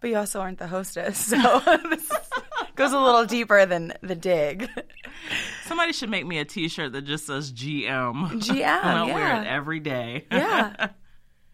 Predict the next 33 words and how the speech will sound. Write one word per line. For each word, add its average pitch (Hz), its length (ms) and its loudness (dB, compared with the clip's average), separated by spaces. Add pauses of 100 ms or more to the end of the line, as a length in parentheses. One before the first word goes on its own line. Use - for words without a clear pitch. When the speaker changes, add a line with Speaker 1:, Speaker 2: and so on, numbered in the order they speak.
(100)
Speaker 1:
You 254 120 -4
do 294 140 -6
need 320 180 -8
that. - 260 -4 (180)
Speaker 2:
Mm, 139 440 -12
I - 40 2
don't 294 40 2
know 320 80 6
if 269 80 6
Speaker 1:
Or 240 140 4
Speaker 2:
anyone 131 340 -4
would 113 100 -10
Speaker 1:
the - 60 -20
Speaker 2:
care, 220 100 0
Speaker 1:
whole 226 200 0
Speaker 2:
though. 220 60 0
Speaker 1:
rest 214 220 0
of 196 40 -4
the 190 80 0
world 185 220 0
needs 175 180 -4
to, 175 60 -4
like, 156 200 -4 (180)
get 165 160 0
over 170 320 2
it 147 240 0
and 156 160 -4
Speaker 2:
<laughs> 269 80 2
Speaker 1:
just - 320 0 (360)
<laughs> 269 380 -10
understand 196 640 0
that, - 80 -6
like, 135 220 -6